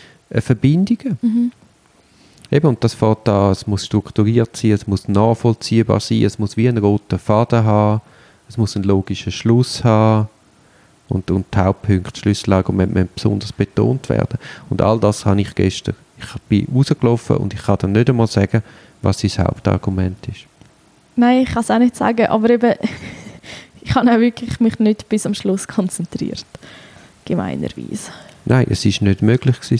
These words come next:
Speaker 1: Sandra.
Speaker 2: <laughs> Ja.
Speaker 1: Also ich... ich
Speaker 2: Ah, ja, ja, ich habe auch abgehängt.
Speaker 1: Wie kann man denn, äh, ein zu langes Plädoyer vermeiden?
Speaker 2: Ja, indem man es kürzt vorher.
Speaker 1: Ja, ja, aber eben,
Speaker 2: <laughs>
Speaker 1: Wiederholungen vermeiden,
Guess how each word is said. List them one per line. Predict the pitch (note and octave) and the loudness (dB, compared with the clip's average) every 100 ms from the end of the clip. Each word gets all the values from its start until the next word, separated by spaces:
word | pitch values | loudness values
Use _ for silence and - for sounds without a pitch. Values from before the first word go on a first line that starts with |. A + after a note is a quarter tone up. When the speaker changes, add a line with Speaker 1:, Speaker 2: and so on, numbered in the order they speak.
| - | -2
Speaker 1:
Sandra. | - G2 - _ - _ _ _ _ | -6 -6 -14 _ -20 _ _ _ _
Speaker 2:
<laughs> | - - - - - - _ _ | -14 -12 -10 -12 -14 -20 _ _
Ja. | F3+ F#3+ _ _ _ _ _ _ | -6 -6 _ _ _ _ _ _
Speaker 1:
Also | - G2+ | -2 0
ich... | - C3 - - | 2 0 -2 -14
ich | - - _ _ _ _ _ | -20 -20 _ _ _ _ _
Speaker 2:
Ah, | - | 0
ja, | G#3 G3+ | 2 4
ja, | G#3 | 4
ich | G3+ | 2
habe | G3 F3 | 0 -2
auch | E3 | -4
abgehängt. | - - F#3+ - - _ _ - - _ _ | -6 -10 -12 -14 -20 _ _ -20 -20 _ _
Speaker 1:
Wie | G#2+ G#2 | 0 0
kann | A#2 A2+ | 2 2
man | C3+ | 2
denn, | B2 B2 | 4 4
äh, | B2+ B2 B2 A#2+ A2+ _ _ - - | 4 6 4 2 -2 _ _ -8 -6
ein | G#2+ | -6
zu | - A#2+ | 2 4
langes | A#2+ A2+ A#2 - | 6 4 0 -2
Plädoyer | A2 A2+ A#2 A#2 | 0 2 2 0
vermeiden? | - - A2+ A2+ B2 G#2+ F2 - _ _ _ _ _ _ _ _ _ _ - | -2 -6 -4 -2 -2 -4 -6 -10 _ _ _ _ _ _ _ _ _ _ -8
Speaker 2:
Ja, | |
indem | G3 A3 G#3+ F3 | -4 -4 -4 -6
man | |
es | E3+ - | -8 -8
kürzt | - - - - | -10 -10 -12 -14
vorher. | - - - | -12 -14 -10
Speaker 1:
Ja, | - A#2 | 0 2
ja, | D#3 F3+ D#3+ | 4 4 4
aber | G#2 D3 | 2 2
eben, | D3 F#2+ - - | 2 2 -2 -8
Speaker 2:
<laughs> | - | -2
Speaker 1:
Wiederholungen | A#2+ A2+ A2+ D3 D3+ C3+ | 0 4 4 4 4 2
vermeiden, | B2+ B2+ B2+ B2 - D2+ | 2 2 4 2 0 -4